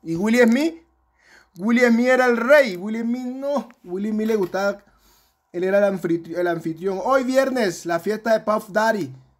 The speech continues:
Todos de blanco porque hoy vamos a reventar el follé a, a, a Will Smith y la mujer de Will Smith.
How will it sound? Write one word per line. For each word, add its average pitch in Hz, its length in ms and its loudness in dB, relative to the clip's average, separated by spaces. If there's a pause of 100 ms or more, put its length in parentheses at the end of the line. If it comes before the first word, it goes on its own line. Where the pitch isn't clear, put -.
Todos 214 260 -2
de 190 120 -2
blanco 202 360 0
porque 180 200 -4
hoy 175 80 0
vamos 202 280 0
a 190 80 -2
reventar 175 400 -2
el 185 80 -4
follé 180 300 0
a, 190 60 -2
a, 156 380 -6
a - 40 -8
Will 165 300 0
Smith 170 360 -2
y 160 120 -6
la 151 140 -8
mujer 139 240 -6
de 160 40 -2
Will 165 240 0
Smith. 156 240 -2